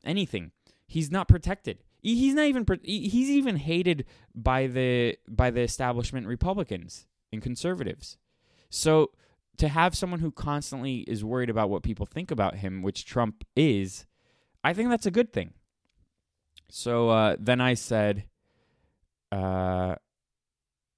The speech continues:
oh, and then he said, "You can't think the best people are on this. Your last point is right." Hey, at least I got, I got some checks there. My last point about China being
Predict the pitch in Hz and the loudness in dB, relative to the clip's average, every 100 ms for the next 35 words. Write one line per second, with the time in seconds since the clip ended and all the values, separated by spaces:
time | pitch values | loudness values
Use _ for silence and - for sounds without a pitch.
0 | _ _ 127 123 117 117 120 - 110 101 | _ _ 6 6 6 2 0 2 0 0
1 | _ _ _ _ 123 160 185 156 113 156 | _ _ _ _ -2 0 0 0 0 -2
2 | 143 - - 113 113 101 117 - - 117 | -2 -8 -12 -2 2 4 2 0 -4 -2
3 | 110 101 95 95 98 90 92 - - _ | 0 0 2 4 2 -2 -10 -14 -20 _
4 | _ _ 110 123 135 139 - - 127 113 | _ _ 0 4 6 6 4 -4 -8 -4
5 | 104 95 90 85 - 170 165 135 156 156 | -4 -4 -4 -6 -8 -4 0 0 -4 -6
6 | 131 131 - _ - 113 117 - 113 98 | -2 -2 -2 _ -8 -4 -4 -4 -8 -6
7 | 117 110 - - 107 92 90 - _ 107 | -8 -8 -6 0 0 0 -4 -14 _ -2
8 | 110 113 - 113 104 95 - - 104 95 | 0 0 -2 -6 -2 -2 -4 -6 -4 -4
9 | 90 92 90 | -4 -4 -6